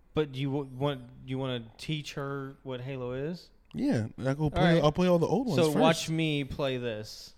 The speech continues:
Speaker 2: No, I'll go play all the old ones with her
Speaker 1: Or let me
Speaker 2: first.
Speaker 1: buy you an Xbox so we can play this together.
Speaker 2: I mean, that, that's probably what's gonna happen. But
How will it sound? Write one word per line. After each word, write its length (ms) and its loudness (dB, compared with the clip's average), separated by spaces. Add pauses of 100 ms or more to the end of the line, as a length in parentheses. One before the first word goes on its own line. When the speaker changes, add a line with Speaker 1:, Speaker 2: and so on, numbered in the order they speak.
(140)
Speaker 2:
No, 200 2
I'll 100 6
go 120 2
play 180 -2
all 60 -2
the 60 -4
old 180 -4
ones 160 0
with 100 0
her 100 0
Speaker 1:
Or 120 4
let 140 6
me 60 6
Speaker 2:
first. 100 2
Speaker 1:
buy 140 6
you 220 2
an 80 0
Xbox 500 -4
so 120 -2
we 120 -2
can 120 -6
play 200 0
this 160 -2
together. 480 -4 (200)
Speaker 2:
I 80 -6
mean, 220 0
that, 220 -2
that's 200 0
probably 520 -2
what's 220 -10
gonna 180 -6
happen. 300 -8
But 180 -10